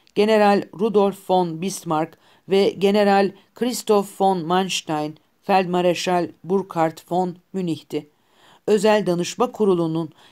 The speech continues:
yerine geçen dört kişiye indirilmiş kabinede Ostermann, kuşkulu geçmişine karşın hala başbakanlık yapmaktaydı. Ama tartışmalara başkanlık eden ve son kararı dilediği gibi çıkartan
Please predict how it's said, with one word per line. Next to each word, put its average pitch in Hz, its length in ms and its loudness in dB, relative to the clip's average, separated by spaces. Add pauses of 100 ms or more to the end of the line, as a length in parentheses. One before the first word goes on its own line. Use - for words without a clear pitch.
(120)
yerine 214 340 2
geçen 165 540 -2 (100)
dört 220 220 2
kişiye 165 520 -2
indirilmiş 185 580 -2
kabinede 175 680 -2
Ostermann, 160 720 -2 (340)
kuşkulu 247 420 -4
geçmişine 226 640 -2
karşın 165 540 -2 (280)
hala 240 380 4
başbakanlık 175 680 -2
yapmaktaydı. 156 840 -4 (240)
Ama 180 340 -2 (320)
tartışmalara 185 920 0 (260)
başkanlık 185 580 -2
eden 143 360 -2 (280)
ve 180 80 -2
son 214 300 0
kararı 151 640 0 (220)
dilediği 190 400 2
gibi 160 240 -2
çıkartan 165 680 -4